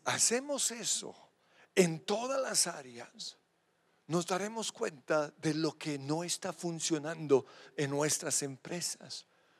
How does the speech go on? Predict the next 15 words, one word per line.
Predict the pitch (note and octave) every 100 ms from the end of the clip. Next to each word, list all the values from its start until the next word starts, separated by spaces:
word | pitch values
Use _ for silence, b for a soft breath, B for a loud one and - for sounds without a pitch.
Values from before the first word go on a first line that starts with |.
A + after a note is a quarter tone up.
| b
o | - D#3
en | D#3
nuestras | D#3+ E3 - - -
iglesias. | D#3+ D3 F3 E3+ - - - - - B B B B B
Y | D3+
eso | A#3 G#3+
es | A3+
algo | B3 F3+
que | D#3
mi | D#3
esposa | C#3+ - G3 E3+ F#3
y |
yo | D3+ E3
hemos | F3+ E3 -
hecho. | F#3+ -